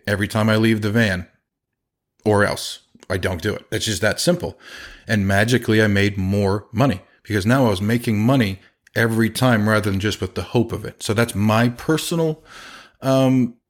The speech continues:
business model way of thinking. I sometimes get very wrapped up in, you know, "This is the best way to do this." And then people call me out because everybody's got a different model. I want to make <laughs> sure you understand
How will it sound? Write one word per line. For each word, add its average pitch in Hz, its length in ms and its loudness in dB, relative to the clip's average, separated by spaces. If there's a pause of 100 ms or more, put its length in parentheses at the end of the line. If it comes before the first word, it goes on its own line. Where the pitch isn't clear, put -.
(680)
business 123 360 2
model 120 260 4
way 113 160 4
of 107 80 0
thinking. 117 400 0
I 107 100 0
sometimes 110 460 0
get 107 160 -2
very 107 320 0
wrapped 101 340 0
up 107 200 -2
in, 98 80 -2
you 98 40 -4
know, 92 120 -6
"This 156 240 -2
is 135 60 -6
the 117 60 -2
best 131 280 0
way 135 80 0
to 120 100 0
do 120 180 4
this." 107 220 0
And 98 80 -4
then 101 160 -2
people 101 260 -8
call 101 220 -4
me 98 100 -4
out 98 220 -2
because 95 220 -8
everybody's 92 260 -6
got 107 100 -2
a 98 40 -4
different 101 340 -8
model. 120 320 2
I 90 60 0
want 98 180 -2
to 101 40 -2
make 107 160 0
<laughs> - 120 -4
sure 120 140 4
you 120 100 4
understand 120 600 2